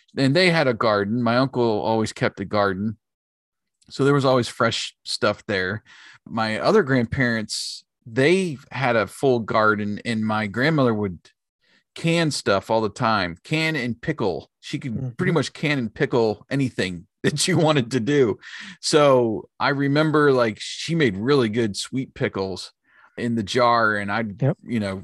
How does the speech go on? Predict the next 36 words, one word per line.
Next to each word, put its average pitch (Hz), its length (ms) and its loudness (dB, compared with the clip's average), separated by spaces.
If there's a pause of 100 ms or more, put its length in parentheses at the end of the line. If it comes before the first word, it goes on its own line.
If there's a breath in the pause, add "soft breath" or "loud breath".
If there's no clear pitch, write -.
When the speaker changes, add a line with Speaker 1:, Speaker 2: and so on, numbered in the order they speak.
(120)
Speaker 1:
reach 120 260 -2
in 113 140 0
there 113 180 0
and 110 100 -2
get 113 140 0
a 110 40 0
few 107 640 -2
at 104 180 -6
dinner 113 200 -2
time. 107 520 -4 (600 soft breath)
And 139 160 -2
they, 156 300 2
she 208 240 -2
made, 170 320 4
like, 135 220 2
weird 131 280 2
stuff - 300 -2
too, 127 320 2
like 98 260 -2
rhubarb 117 600 0
pie 104 440 0 (120)
and 73 200 -16 (100)
Speaker 2:
Oh, 131 120 -2
yeah. 175 220 -4 (600)
Speaker 1:
you 139 140 -4
know, 101 240 0
stuff 165 380 2
that 127 360 2
I, 113 60 0
I 127 40 4
was, 117 380 -2 (580)
didn't 143 280 2
<laughs> - 0 -
really - 300 2
care - 340 0
for. 131 640 0